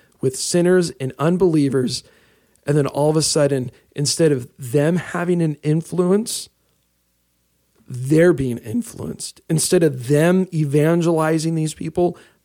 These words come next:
these other people are evangelizing them to follow the world.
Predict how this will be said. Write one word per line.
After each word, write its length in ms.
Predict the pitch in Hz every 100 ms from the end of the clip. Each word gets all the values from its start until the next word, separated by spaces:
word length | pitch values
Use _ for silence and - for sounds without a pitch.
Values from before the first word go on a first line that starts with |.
| _
these 280 | - 147 143 -
other 200 | 156 160
people 360 | - 143 131 131
are 160 | 139
evangelizing 960 | 135 131 139 143 143 139 139 127 131 131
them 480 | 135 151 151 135 120 - _ -
to 100 | -
follow 320 | - 143 127
the 80 | 123
world. 720 | 117 117 139 135 117 -